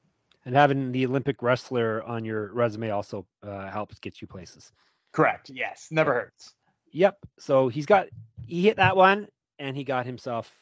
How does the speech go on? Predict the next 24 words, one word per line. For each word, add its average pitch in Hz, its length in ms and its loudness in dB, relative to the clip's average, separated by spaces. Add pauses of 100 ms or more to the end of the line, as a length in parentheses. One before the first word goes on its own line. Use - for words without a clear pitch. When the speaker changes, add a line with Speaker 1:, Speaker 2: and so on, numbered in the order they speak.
(140)
Speaker 1:
uh, 104 340 -10
on 113 120 -10
your 110 140 -8
hundred 127 140 -6
dollar 120 140 0
bet, 120 180 -2
you 120 80 -8
got 113 140 -8
forty-four 113 420 -6
forty-four 127 540 0
on 131 120 0
that. 156 260 2 (420)
Uh, 113 480 -4
you 120 180 -10
also 131 460 -2
hit 135 500 -6
the 117 260 -12 (260)
co-main 156 560 -4
event, 117 460 -8
barely 135 400 4
though, 110 180 -4
right? 113 260 -4
Split - 180 -14
decision. 127 360 -12